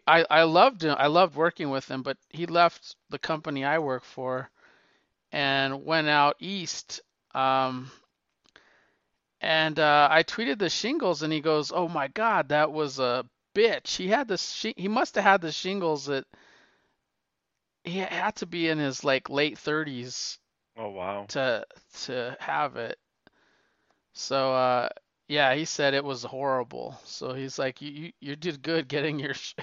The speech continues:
Speaker 1: <laughs> getting your
Speaker 2: Well,
Speaker 1: shot."
Speaker 2: I had a, um, <clears throat> coworker that <clears throat> is,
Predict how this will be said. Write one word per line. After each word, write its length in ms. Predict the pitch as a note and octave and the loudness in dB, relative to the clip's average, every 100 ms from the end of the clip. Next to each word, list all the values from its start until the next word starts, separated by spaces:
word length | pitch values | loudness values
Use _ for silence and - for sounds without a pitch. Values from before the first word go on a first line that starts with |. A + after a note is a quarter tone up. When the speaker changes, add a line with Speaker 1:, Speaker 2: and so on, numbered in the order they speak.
| - - _ | -16 -20 _
Speaker 1:
<laughs> 380 | - - - | -20 -20 -8
getting 320 | - F3 D#3+ D#3+ | -2 0 -2 -2
your 80 | |
Speaker 2:
Well, 80 | E3+ | -2
Speaker 1:
shot." 540 | - F#3 D3+ C#3 - - _ - E3 | -2 -2 0 0 0 -10 _ 0 6
Speaker 2:
I 200 | D3 G3+ | 6 8
had 200 | A3 F#3+ | 6 6
a, 220 | D#3+ - | 4 4
um, 280 | E3+ C#3+ B2+ - - | 4 2 0 -8 -2
<clears throat> 320 | - F3+ D3+ - | 0 0 -4 -2
coworker 600 | C#3+ F#3+ D#3 - A#2 B2 | 0 2 0 0 -4 -4
that 220 | - D#3 - _ _ - | -2 -2 -4 _ _ 0
<clears throat> 520 | C4 F#3+ D3+ B2 G#2 F2+ _ _ _ - | 0 0 -4 -10 -14 -20 _ _ _ -10
is, 300 | B2+ B2 A2+ | -8 -6 -8